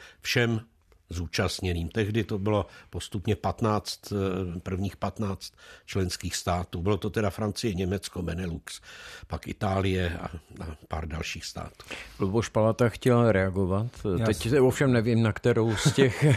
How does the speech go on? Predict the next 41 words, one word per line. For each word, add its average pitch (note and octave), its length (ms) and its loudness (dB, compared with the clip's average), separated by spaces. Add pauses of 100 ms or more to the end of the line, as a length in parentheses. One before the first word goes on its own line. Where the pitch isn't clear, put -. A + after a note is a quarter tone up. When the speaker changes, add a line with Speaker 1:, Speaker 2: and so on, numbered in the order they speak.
(120)
Speaker 2:
<laughs> - 0 -
Speaker 3:
Ne, F3 140 6
Speaker 2:
na F#2 140 4
kte-, F2+ 320 2
Speaker 3:
eh, F2+ 340 -2
já, G2 260 0
Speaker 2:
na A2+ 140 2
Speaker 3:
já, G#2 80 2
Speaker 2:
který C3+ 180 6
z - 80 -4
těch A#2+ 120 0
bodů? A2+ 360 0 (300)
Speaker 3:
já A2 160 2
s - 40 -10
tím, C#3+ 440 -4
eh, - 420 -12
vlastně - 320 -6
s-, - 400 -14 (160)
se B2 180 -4
vším, C3 240 -2
co A#2 120 -8
tady A#2 340 -2 (180)
zaznělo, A2 500 -2
souhlasím, G#2+ 600 -4
jenom G#2+ 420 -2 (180)
bych F#2 280 -10
měl G#2 200 -2
takovej G#2+ 540 -6
drob-, F#2 480 -2
drobný G2+ 400 -2
přípodotek, G2+ 960 -6 (420)
drobný G2 380 2
český - 480 -6
rozměr F#2+ 520 -2 (240)
v - 120 -12
tom, G2 340 -2 (220)
eh, F2+ 40 -4
německém F#2+ 500 0
hospodářském F#2+ 640 -2
zázraku F#2+ 580 -2
je, G2 120 0